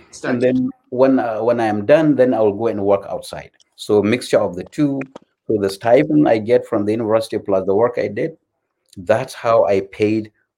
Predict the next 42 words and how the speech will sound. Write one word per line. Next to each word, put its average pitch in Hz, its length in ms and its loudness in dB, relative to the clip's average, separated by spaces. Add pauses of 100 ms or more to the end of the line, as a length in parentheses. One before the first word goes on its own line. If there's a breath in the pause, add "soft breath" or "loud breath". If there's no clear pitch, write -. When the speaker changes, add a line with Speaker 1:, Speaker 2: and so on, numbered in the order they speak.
(120)
Speaker 2:
for 98 120 0
my 90 180 -4
tuition 120 380 -6
fees. 127 220 -6
Speaker 1:
So 202 80 0
the 202 140 -2
work 277 180 -2
you 240 100 -10
are 180 120 -8
doing 214 240 -12 (100)
outside 185 360 -14
the 156 60 -14
school, 151 360 -18 (260)
is 170 140 -12
it 247 100 -12
like 202 300 -8
all 208 100 -14
these 208 400 -14 (1080)
jobs 175 320 -10
we 185 140 -6
know 185 140 -6
in 170 160 -10
the 151 80 -12
United 170 280 -10
States, 175 200 -12
they 156 100 -10
call 165 220 -6
it 156 80 -14
sometimes, 151 420 -14
say, 170 120 -14
menial 220 400 -8
jobs, 214 320 -14
doing 202 300 -12
here 208 240 -8
Speaker 2:
Yes, - 20 4
Speaker 1:
and 147 140 0
Speaker 2:
it 151 120 -4
Speaker 1:
there? 151 100 4
Speaker 2:
was 185 100 -2
a 202 40 4
menial 247 320 6
job. 101 280 -2